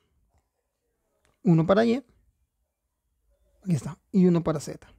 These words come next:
Todos negativos, aquí todos positivos, perdón, acá. ¿Sí? Uno para X, uno para Y y uno para Z.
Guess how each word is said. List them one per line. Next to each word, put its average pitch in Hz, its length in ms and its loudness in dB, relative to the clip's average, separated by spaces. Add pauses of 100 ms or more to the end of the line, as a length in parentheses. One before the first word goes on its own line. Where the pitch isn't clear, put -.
(800)
Todos 196 200 4
negativos, 165 460 -2
aquí 190 200 -6
todos 220 200 4
positivos, 151 480 -8
perdón, 139 260 -16 (220)
acá. 156 280 -18 (1400)
¿Sí? 196 180 -2 (1600)
Uno 170 200 2
para 196 280 2
X, 269 380 -8 (440)
uno 180 200 -2
para 180 220 0
Y 220 300 -2
y 180 120 0
uno 165 200 0
para 180 160 -10
Z. - 260 -20